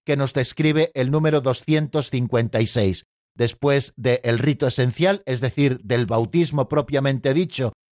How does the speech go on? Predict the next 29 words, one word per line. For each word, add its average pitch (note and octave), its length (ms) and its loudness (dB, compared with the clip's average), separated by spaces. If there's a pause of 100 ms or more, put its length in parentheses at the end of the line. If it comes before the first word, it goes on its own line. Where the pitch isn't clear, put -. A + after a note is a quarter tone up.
que D3 140 -4
consiste C#3+ 760 0
en D3+ 180 0
sumergir C#3 540 0
en D#3+ 100 0
el C#3+ 120 2
agua D3+ 300 0
al C3+ 180 -2
candidato, C3 760 -2 (300)
esto D#3+ 280 0
es D#3+ 240 0
lo D3 160 0
que C#3 100 0
llamamos C#3+ 420 0
bautismo C3+ 600 0
por C#3 160 2
inmersión, C3 680 0
que - 140 -6
consiste C#3+ 600 0 (180)
en C3+ 140 -2
sumergir C#3+ 560 0
completamente D#3 800 0
tres C#3+ 260 -4
veces D3 340 -2
en C3+ 140 2
el C3+ 100 2
agua D3 220 2
al C3 60 -4
candidato C#3+ 640 0